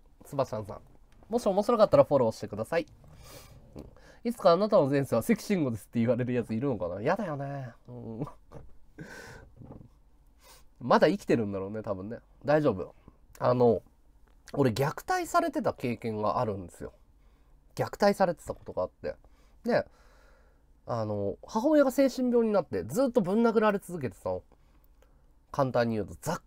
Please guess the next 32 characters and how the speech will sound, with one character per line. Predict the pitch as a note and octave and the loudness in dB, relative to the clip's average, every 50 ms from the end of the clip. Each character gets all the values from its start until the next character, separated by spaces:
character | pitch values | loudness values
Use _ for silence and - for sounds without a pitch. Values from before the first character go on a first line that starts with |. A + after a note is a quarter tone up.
| _ | _
く | - A#3+ | -6 -4
り | E3+ B2+ | -2 -2
言 | G2 F#2+ | -4 -4
う | F2+ - | -8 -12
と。 | - - - - _ _ _ - | -16 -20 -20 -20 _ _ _ -10
で、 | C3 D3+ | -10 -10
そ | - - F#3 | -6 -2 0
の | A3 C#4 | 0 0
時 | - D4 - - | 0 -2 -6 -6
に | G#2+ G2+ G2+ F#2+ - - | -8 -8 -8 -10 -10 -10
俺、 | - A2 A#2 C#3 C3 G2 - - _ - _ - _ _ - - _ _ _ - _ _ _ | -8 -6 -4 -2 -2 -4 -4 -10 _ -20 _ -20 _ _ -20 -20 _ _ _ -20 _ _ _
す | _ - - - - - F#3 A3 | _ -18 -16 -14 -4 0 2 2
っ | F#3+ - _ _ _ _ _ _ _ _ | 2 0 _ _ _ _ _ _ _ _
ご | - A#3 B3 | 6 6 6
い | A#3 - | 6 4
神 | - - F3+ F3 | 0 -4 -4 -6
様 | D3+ - D3 B2+ A2+ G#2 | -4 -6 -4 -4 -4 -4
に | G2+ G#2 | -4 -4
お | G#2 A#2+ B2 | -2 -2 -2
祈 | B2 B2+ B2+ | 0 -2 -2
り | A2+ | -4
し | G#2+ - | -6 -8
た | - A2+ | -8 -8
の。 | G#2 - - _ _ _ _ _ _ _ _ _ _ _ _ - _ _ _ _ - _ _ - _ _ _ _ _ _ _ _ _ _ _ _ _ _ _ _ _ _ _ _ _ | -8 -8 -14 _ _ _ _ _ _ _ _ _ _ _ _ -20 _ _ _ _ -20 _ _ -20 _ _ _ _ _ _ _ _ _ _ _ _ _ _ _ _ _ _ _ _ _
こ-、 | - - - - - | -12 -12 -10 -10 -10
小 | - - - D3+ D3 C#3+ C3+ | -14 -2 2 4 4 6 4
学 | C#3 C#3 - - - C3+ C3 B2+ B2+ B2+ - - _ _ - | 2 0 -2 -2 -2 0 0 2 0 -2 -4 -8 _ _ -14
二 | - - C3+ C3+ | -10 -6 -4 0
年 | C#3+ D3+ D#3 D3 C#3 | 2 2 2 2 2
生 | C3 - A#2+ G#2 | 0 -4 -6 -4
の | G#2 G#2+ G#2+ | -4 -6 -8
時、 | - - _ - - | -10 -18 _ -20 -20